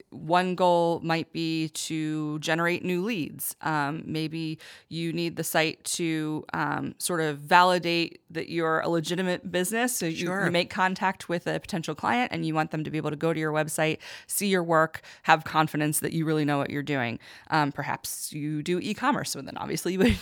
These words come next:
Speaker 1: <laughs> you would need a website in that case.
Speaker 2: Right.
Speaker 1: But you wanna, you wanna clearly think through, what are your goals? What are you hoping this website will do for you? Um, a lot of times when we work with, um, businesses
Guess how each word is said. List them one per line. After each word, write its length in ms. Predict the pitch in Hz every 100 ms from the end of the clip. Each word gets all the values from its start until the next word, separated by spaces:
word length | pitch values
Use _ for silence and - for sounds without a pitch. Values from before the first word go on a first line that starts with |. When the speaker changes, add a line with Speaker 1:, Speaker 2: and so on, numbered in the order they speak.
| -
Speaker 1:
<laughs> 180 | - -
you 100 | 196
would 100 | 165
need 200 | 196 185
a 40 |
website 320 | 175 175 196 180
in 60 |
that 160 | 104 -
case. 240 | - 151 -
Speaker 2:
Right. 180 | 165 165
Speaker 1:
But 100 | 165
you 100 | 220
wanna, 260 | 214 220 214 -
you 140 | 196
wanna 160 | 214 208
clearly 380 | - 240 254
think 320 | 220 202 196 -
through, 420 | - 170 165 160 160 - - - -
what 420 | 156 165 190 -
are 120 | 196
your 180 | 175 170
goals? 320 | 143 156 151
What 60 | 175
are 40 |
you 80 | 208
hoping 400 | 160 180 180 170
this 160 | 151 -
website 360 | 151 156 156
will 80 | 147
do 240 | 139 160 156
for 200 | - 143
you? 300 | 131 127 - - - -
Um, 520 | 165 156 147 143 147 - - _ 170
a 40 |
lot 180 | 170 180
of 80 | 190
times 260 | 185 175
when 120 | 170
we 100 | 165
work 220 | 156 160 - -
with, 500 | 160 151 - - - -
um, 480 | 147 135 131 127 - _ _ -
businesses 480 | 170 180 180 151